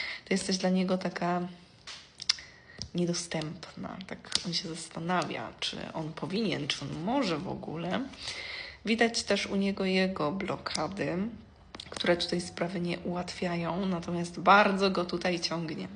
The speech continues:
Bardzo. Jesteś dla niego takim zakazanym owocem w tym wszystkim. Tu są jakieś przeszkody. Nie wiem, co to są za przeszkody, bo to nie o tym czytanie, ale są tutaj jakieś przeszkody. Jak chcesz sprawdzić, to zapraszam cię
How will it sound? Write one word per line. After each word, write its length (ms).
Bardzo. 520
Jesteś 280
dla 100
niego 260
takim 320
zakazanym 580
owocem 460
w 40
tym 160
wszystkim. 600
Tu 120
są 180
jakieś 540
przeszkody. 640
Nie 60
wiem, 100
co 120
to 120
są 180
za 100
przeszkody, 640
bo 80
to 140
nie 140
o 40
tym 200
czytanie, 480
ale 180
są 180
tutaj 220
jakieś 260
przeszkody. 600
Jak 80
chcesz 160
sprawdzić, 360
to 100
zapraszam 420
cię 80